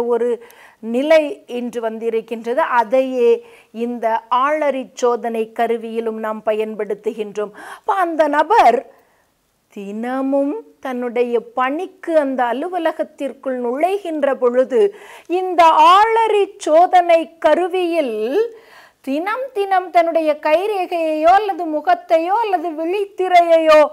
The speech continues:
பயன்படுத்துகின்ற பொழுது, அந்த ஆள் யார் என்பதை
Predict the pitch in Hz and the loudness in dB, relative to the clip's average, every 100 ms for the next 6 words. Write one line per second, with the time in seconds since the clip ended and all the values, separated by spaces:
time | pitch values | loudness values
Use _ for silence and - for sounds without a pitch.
0 | - - - _ 247 254 311 370 370 320 | -8 -20 -20 _ 2 4 6 4 4 2
1 | 302 302 311 269 285 269 254 269 262 254 | 2 -2 -8 -6 -6 -4 -2 -2 -2 -2
2 | 247 247 - _ _ 233 240 233 233 - | -6 -8 -20 _ _ -8 -4 -2 -2 2
3 | 240 277 311 285 - - 196 226 285 415 | 4 4 2 -2 -14 -14 -4 -2 2 0
4 | 339 247 247 247 233 233 220 | -2 -4 -4 -4 -4 0 -2